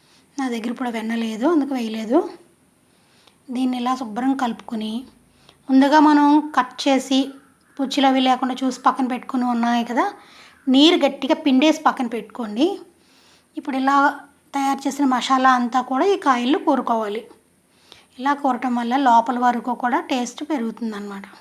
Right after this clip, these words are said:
ఇప్పుడు పోపు వేసేసుకుందాం. ఒక కడాయిలో, వెడల్పాటి కడాయిలో ఒక నాలుగు స్పూన్లు ఆయిల్ పడుతుందండి.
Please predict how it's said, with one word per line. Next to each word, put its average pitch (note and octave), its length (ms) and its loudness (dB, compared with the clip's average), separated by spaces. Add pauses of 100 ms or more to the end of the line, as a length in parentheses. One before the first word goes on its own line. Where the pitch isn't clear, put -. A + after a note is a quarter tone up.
(640)
ఇప్పుడు F#4 220 -8
పోపు C#4 280 0
వేసేసుకుందాం. A3+ 720 -4 (1300)
ఒక C#4 180 -14
కడాయిలో, A#3 600 -2
వెడల్పాటి C4 460 0
కడాయిలో A3+ 520 -4 (280)
ఒక - 200 -16
నాలుగు C4+ 320 4
స్పూన్లు C4+ 360 2
ఆయిల్ C4 320 2
పడుతుందండి. A3+ 760 0